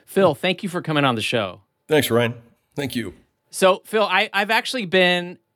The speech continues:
Speaker 1: dreaming of interviewing you for years. I felt today when I was kind of prepping, I thought,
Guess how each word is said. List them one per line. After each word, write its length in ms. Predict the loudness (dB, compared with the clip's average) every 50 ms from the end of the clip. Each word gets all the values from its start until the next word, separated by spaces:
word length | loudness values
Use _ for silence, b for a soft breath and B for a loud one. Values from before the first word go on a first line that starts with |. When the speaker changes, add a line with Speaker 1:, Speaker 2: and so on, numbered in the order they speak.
| _ _ _ -18
Speaker 1:
dreaming 560 | -12 -4 0 2 4 4 4 4 4 4 4
of 400 | 2 2 2 2 2 2 -2 -4
interviewing 480 | 0 0 2 2 2 2 2 4 4 4
you 160 | 2 2 0
for 160 | -2 -6 -10
years. 600 | -10 -10 -6 -2 2 2 4 4 2 0 -2 -4 -4
I 100 | -6 -4
felt 380 | -2 -2 -4 -4 -4 _ -14
today 280 | -6 0 2 4 4 4
when 140 | 2 0 0
I 80 | -2
was 160 | -4 -4 -8
kind 160 | -8 -8 -8 -8
of 120 | -8 -10
prepping, 420 | 0 2 2 2 2 0 -2 -2 -2
I 140 | -4 -6 -6
thought, 340 | -4 -4 -4 -4 -6 -10